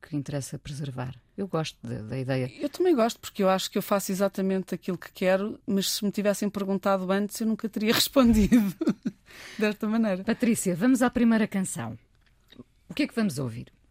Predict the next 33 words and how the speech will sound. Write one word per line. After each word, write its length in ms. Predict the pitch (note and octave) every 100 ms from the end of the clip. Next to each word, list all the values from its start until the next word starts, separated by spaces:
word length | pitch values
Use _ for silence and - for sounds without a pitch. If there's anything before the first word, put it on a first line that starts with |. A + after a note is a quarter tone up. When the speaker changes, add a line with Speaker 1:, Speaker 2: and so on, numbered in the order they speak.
| _ _ - _
Speaker 2:
Ah, 220 | - E3 D3 -
eh, 220 | F3+ F3
vamos 300 | E3+ A#3+ G#3+
ouvir, 420 | A3+ G#3+ D#3 C#3 - - _ -
eh, 580 | E3+ D#3 D#3+ D#3+ D#3+ A3 _ _ _ _ _ -
Speaker 1:
Isto 220 | E3 F3+
Speaker 2:
de 60 |
Speaker 1:
com 60 | F3+
alguma 280 | G3+ G3 A3
cerimónia, 600 | - A#3 B3 F3+ F#3 E3+
não 140 | D#3+
é? 60 | D3
Speaker 2:
Sim, 300 | E3+ G3 G#3+
sim, 180 | - G#3+
sim. 240 | - F3
É 60 | E3
um, 120 | F3
é 100 | -
uma, 120 | G3+
uma 320 | G#3 - G3 F#3+
canção 280 | G3+ -
que 80 | G#3
eu 40 | F#3+
gosto 240 | F#3+ -
muito 200 | F#3 F3+
que 80 | -
se 80 | -
chama 280 | F3 F3+
The 160 | - F#3+
Trouble 360 | - A3 A3 G#3+
with 160 | F3+
the 80 | F3
Classicists 960 | - F3 - - - F3+ - - -